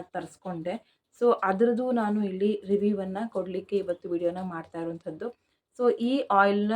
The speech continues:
ನಾನು ತಗೊಂಡು ಒನ್ ಮಂತ್ ಆಯ್ತು. ನೀವು ನೋಡ್ತಾ ಇದ್ದೀರಾ ಇಷ್ಟು ಆಯಿಲ್ ಖಾಲಿ ಆಗಿದೆ. So ನಿಜವಾಗ್ಲೂ ಈ ಆಯಿಲ್ ವರ್ತಿನಾ ಅಥವಾ ಯೂಸ್‌ಫುಲ್ಲಾ ಅಥವಾ ಇಲ್ವಾ ಅನ್ನೋದನ್ನ ನಾನು ಈ ವಿಡಿಯೋದಲ್ಲಿ ನಿಮ್ಗೆ ನಾನು ತಿಳಿಸ್ಕೊಡ್ತೀನಿ.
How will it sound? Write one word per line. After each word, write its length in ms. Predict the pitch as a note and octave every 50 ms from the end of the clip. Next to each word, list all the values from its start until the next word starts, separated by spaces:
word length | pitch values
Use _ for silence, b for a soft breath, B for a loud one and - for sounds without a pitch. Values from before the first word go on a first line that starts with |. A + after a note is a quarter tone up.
| A#3
ನಾನು 360 | A3+ G3+ F#3+ F#3+ F#3+ G3 G3 F#3+
ತಗೊಂಡು 540 | F#3+ - F#3+ F#3 F#3 F#3+ G3 F#3+ G#3 G#3+
ಒನ್ 320 | G#3 G3 F#3 E3+ F#3 G3 G3+
ಮಂತ್ 280 | F#3+ F#3+ G#3 G#3 -
ಆಯ್ತು. 260 | F#3 E3+ F3 F#3+ - G#3
ನೀವು 120 | G3+ G3
ನೋಡ್ತಾ 340 | F#3+ F#3 E3+ E3+ F3 - G3
ಇದ್ದೀರಾ 240 | F3+ F3+ F3 F3+ G3+
ಇಷ್ಟು 480 | A3 F#3 F#3 - - - - A3 G3+
ಆಯಿಲ್ 340 | F3+ E3+ F3 F3 F#3+ A3 A3+
ಖಾಲಿ 460 | A3 - G3+ F#3 F3 F3+ G3+ G#3+ G3+
ಆಗಿದೆ. 560 | F3 D#3+ E3+ E3 E3+ D#3 D3+ F3+ - - - _ _ _ _ _ _ _ _ _ _ _ _ _ _ _ _ _ _ _ _ _ -
So 120 | G3 G3
ನಿಜವಾಗ್ಲೂ 560 | F#3 F3 E3 D#3+ - - A3+ A3+ A3 A3+ A#3+ B3
ಈ 200 | - A3 G#3+ G#3
ಆಯಿಲ್ 300 | G3+ G3 G3+ G#3 G#3+ G#3 - _ _ _ _ _ -
ವರ್ತಿನಾ 680 | E3 E3+ E3+ F3+ - - G#3+ G#3 G3+ G3+ G3+ G3+ G3+ - b b b b b b b
ಅಥವಾ 460 | F#3 F#3 F#3 F#3+ F#3+ G3 G3 F#3+ - - -
ಯೂಸ್‌ಫುಲ್ಲಾ 640 | F#3 G3 A3+ A#3+ A#3 - - A3+ A3 G#3 G3+ G3
ಅಥವಾ 420 | G3 - - F3 - - E3 - -
ಇಲ್ವಾ 340 | F#3 G3 G3+ G#3+ G#3+ A3 G3+
ಅನ್ನೋದನ್ನ 340 | G3 F3+ F3+ F3 F3 F3+ F#3
ನಾನು 240 | G3 F#3 F#3 G3
ಈ 200 | G3+ - - F#3
ವಿಡಿಯೋದಲ್ಲಿ 320 | F3+ F3+ F3 F3 E3+ F3 F3
ನಿಮ್ಗೆ 140 | E3+ E3+ E3
ನಾನು 240 | D#3+ D3 - A3
ತಿಳಿಸ್ಕೊಡ್ತೀನಿ. 800 | A#3 - E3+ E3 E3 - - - D#3 - - - D#3 F#3+ C#4+ D#4